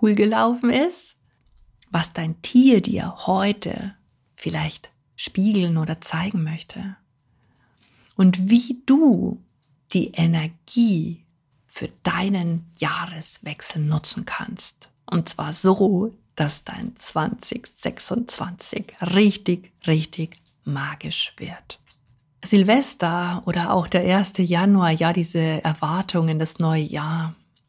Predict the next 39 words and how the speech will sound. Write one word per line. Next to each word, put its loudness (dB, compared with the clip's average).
das -2
ist -2
ja 2
für -8
viele 2
oft -4
sehr, -8
sehr -4
stressig. -8
Ja, 0
man -4
fragt 2
sich -6
oft, 0
"Oh -10
Gott, 0
kann -2
ich -2
jetzt 2
im 4
neuen 4
Jahr 2
das 0
Gleiche 2
erreichen 4
wie 6
im 6
letzten 2
Jahr? 4
Ist 2
es 2
möglich, 6
wenn 0
dein 0
Jahr 0
vielleicht -4
bombastisch -4
gewesen -2
ist?" 0